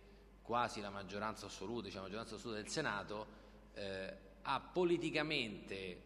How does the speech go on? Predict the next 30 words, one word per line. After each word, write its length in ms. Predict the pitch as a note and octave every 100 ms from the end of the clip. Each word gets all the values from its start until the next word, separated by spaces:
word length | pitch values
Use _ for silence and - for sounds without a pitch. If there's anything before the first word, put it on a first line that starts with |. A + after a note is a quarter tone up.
| -
deciso 600 | A2+ C#3+ B2+ A#2 G2+ B2
che 120 | G#2+ -
questo 400 | D#3+ D3+ D3+ B2
testo 720 | G#2+ G2 - A2 A2+ - - - - - -
o 140 | G3+
sarà 260 | F#3+ B2+ A#2+
approvato 540 | A#2 A2+ A#2+ B2 G2+ G2+
com'è 360 | D3 G#2+ G2+ -
o 120 | - A#2+
non 240 | D3+ F3+
sarà 260 | - G#2+ G#2
approvato. 640 | - F#2 F2+ F2+ F2+ - - - -
Quindi 180 | - A#2+
noi 100 | D3+
ragioniamo 520 | B2+ A2+ C#3 C#3+ A#2
su 100 | G#2+
un 120 | D#3 -
testo 400 | A2+ A2 - G2+
che, 240 | G#2 G2+ - -
per 180 | A2 -
quanto 520 | D#3 C#3+ A2+ G2 G2
non 320 | A2 D#3+ C3
entrato 380 | A2 G#2+ A2+ G#2
in 120 | G2+
vigore, 520 | G2+ G2 F#2+ F2+ F2
non 260 | G2 C3+ C3
approvato 420 | G#2 G2+ A2+ A#2
definitivamente, 840 | G#2 C3+ D#3+ C#3+ G2+ F#2 - G2+ -
è 140 | C3+
quello 480 | - F#2+ G2 F#2